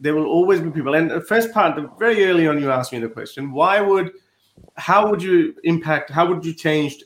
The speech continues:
uh, change a, m-, a religious person's opinion? Look at Vidu's example. He, it got him to thinking that, "Whoa, is it really worth killing?" We all have different red lines that we cross.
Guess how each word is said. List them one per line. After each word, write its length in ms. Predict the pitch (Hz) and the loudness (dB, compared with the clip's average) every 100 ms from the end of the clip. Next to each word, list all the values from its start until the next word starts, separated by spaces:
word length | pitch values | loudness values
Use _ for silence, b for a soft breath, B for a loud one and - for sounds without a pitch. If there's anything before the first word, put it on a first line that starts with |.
| 139 | -10
uh, 180 | 139 123 | -8 -8
change 300 | - 151 143 | -4 -4 -2
a, 160 | 135 123 | -2 -4
m-, 280 | 120 151 131 | -6 -6 -4
a 60 | 131 | -2
religious 380 | 135 139 139 - | 0 0 -2 -4
person's 340 | 143 - 127 | -6 -4 -8
opinion? 480 | 117 185 180 131 139 _ _ _ _ | -4 0 0 0 -4 _ _ _ _
Look 140 | 330 320 | 0 2
at 60 | |
Vidu's 420 | 254 294 285 247 | 4 6 6 2
example. 800 | 226 214 190 165 285 311 110 - _ _ - | 2 0 0 2 2 2 -4 -8 _ _ -10
He, 440 | - 254 247 156 - | -4 -2 -2 -6 -10
it 340 | 180 160 160 127 | -10 -8 -10 0
got 400 | 226 233 - - | 0 0 -6 -8
him 280 | 151 208 202 | -2 0 0
to 60 | 180 | -6
thinking 500 | - 262 240 123 113 | -2 -2 -2 -6 -2
that, 300 | 135 139 - | -2 -2 -6
"Whoa, 560 | - 123 202 185 113 110 _ _ _ - | -16 -6 2 2 2 -4 _ _ _ -4
is 100 | 151 | 0
it 140 | 202 | 2
really 240 | 151 196 190 | 4 4 6
worth 300 | 175 190 185 | 4 2 0
killing?" 220 | 208 147 B B | -2 -2 B B
We 120 | 165 214 | 2 4
all 140 | 262 | 6
have 260 | 240 233 - | 4 2 0
different 520 | 220 226 226 196 151 | 0 2 2 0 0
red 220 | 143 185 | 0 2
lines 260 | 180 170 156 | 4 2 2
that 100 | 151 | 0
we 120 | 131 | -2
cross. 500 | 127 - 170 117 - | -6 -4 -2 -2 -6